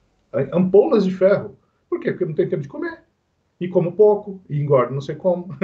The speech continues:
<laughs> Então, mas vocês entendem? É, você, a gente acaba não tendo tempo pra gente mesmo. E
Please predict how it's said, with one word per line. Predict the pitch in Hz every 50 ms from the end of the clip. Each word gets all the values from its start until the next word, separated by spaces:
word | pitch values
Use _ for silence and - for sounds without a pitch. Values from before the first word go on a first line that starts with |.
| 170 139 135
<laughs> | 131 190 - 185 185
Então, | - 170 180 175 - 175 160 151
mas | 147 139 135 139 - -
vocês | - - - 180 160 147
entendem? | 147 135 - 208 214 185 - - - - _ _ _ _ _
É, | 127 123 123 120 120 117 113 113 110 107 - - _ _ _ _ _ _ _ _ _
você, | - 135 139 - - 185 - - - -
a | 147 143
gente | 131 196 196 -
acaba | - - - - 180
não | 185 247 - -
tendo | - - - 170 151
tempo | - - 214 254 254 -
pra | - - 202 160
gente | - 180 220 247 - -
mesmo. | - 175 175 220 254 214 196 147 123 - - - - - - - - - - - -
E | - 127 135 175 220 -